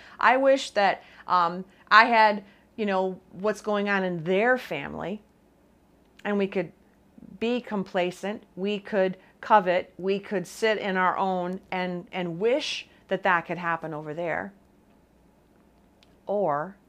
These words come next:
we could understand that what they're doing over there takes work. And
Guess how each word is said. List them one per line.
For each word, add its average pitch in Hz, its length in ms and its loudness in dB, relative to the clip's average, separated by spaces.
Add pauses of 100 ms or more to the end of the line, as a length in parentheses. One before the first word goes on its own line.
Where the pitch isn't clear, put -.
(880)
we 202 140 -2
could 202 260 -4
understand 190 960 -4 (600)
that 170 340 0 (300)
what 202 260 0
they're 190 160 0
doing 175 640 -2 (260)
over 160 400 -2
there 151 540 -4 (1080)
takes - 380 -8
work. - 400 -8 (1120)
And 180 160 -8